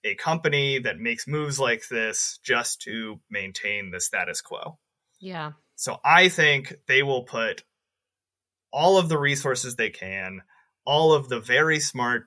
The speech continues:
Speaker 1: data scientists and, you know, other employees that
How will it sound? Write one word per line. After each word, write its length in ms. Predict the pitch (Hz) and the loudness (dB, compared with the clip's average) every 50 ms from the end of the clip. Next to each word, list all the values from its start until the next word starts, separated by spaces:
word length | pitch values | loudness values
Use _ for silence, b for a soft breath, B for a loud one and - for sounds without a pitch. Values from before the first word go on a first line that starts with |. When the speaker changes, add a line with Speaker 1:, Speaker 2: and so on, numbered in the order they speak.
| _ _ - | _ _ 0
Speaker 1:
data 260 | 131 120 123 127 117 | 2 2 4 2 2
scientists 920 | - - 120 113 113 117 113 113 - 117 110 110 101 - - - - - - | -2 -2 -2 -2 -2 -2 -4 -4 -4 -4 -4 -4 -2 -2 -2 -2 -4 -4 -4
and, 500 | 107 107 101 101 95 95 95 92 90 - B B B B B B B _ _ _ - _ _ _ _ _ _ _ | -4 -2 -2 -2 -4 -4 -6 -8 -12 -16 B B B B B B B _ _ _ -20 _ _ _ _ _ _ _
you 100 | - 120 | -12 -10
know, 140 | 107 92 82 - - | -10 -10 -10 -4 0
other 400 | 131 143 147 151 147 139 135 113 | 0 2 4 4 4 4 4 2
employees 720 | 120 120 117 - 117 117 123 123 120 117 113 110 101 - - - | -2 -6 -10 -8 -4 -2 0 0 0 0 -2 -4 -6 -8 -4 -2
that 340 | 98 92 95 92 - - | -2 -2 -2 -2 -4 -8